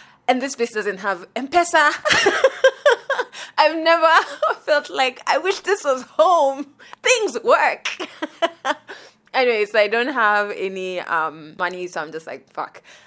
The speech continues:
I have to go back to the hotel and get my purse." Walk all the way back, and then by this point, the laziness in my bones is just like,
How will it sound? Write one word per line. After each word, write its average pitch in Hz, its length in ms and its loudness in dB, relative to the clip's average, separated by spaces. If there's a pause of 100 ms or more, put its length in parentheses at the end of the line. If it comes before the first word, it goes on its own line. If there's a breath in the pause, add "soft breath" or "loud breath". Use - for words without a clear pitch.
I - 60 -6
have 175 60 -4
to 180 60 -16
go 180 120 -6
back 165 160 -4
to - 80 -16
the 156 100 -8
hotel 165 260 -10
and 160 140 -12
get 160 220 -10
my 143 340 -10
purse." 202 340 -6 (480 soft breath)
Walk 226 200 2
all 220 140 -2
the 208 60 -4
way 190 120 -2
back, 170 380 -2
and 185 180 -8
then 196 260 -2
by 180 100 -2
this 196 180 -8
point, 175 420 -8
the 170 100 -8
laziness 180 460 -8
in 165 120 -12
my 160 120 -6
bones 170 280 -10
is 160 100 -20
just 170 220 -10
like, 151 160 -6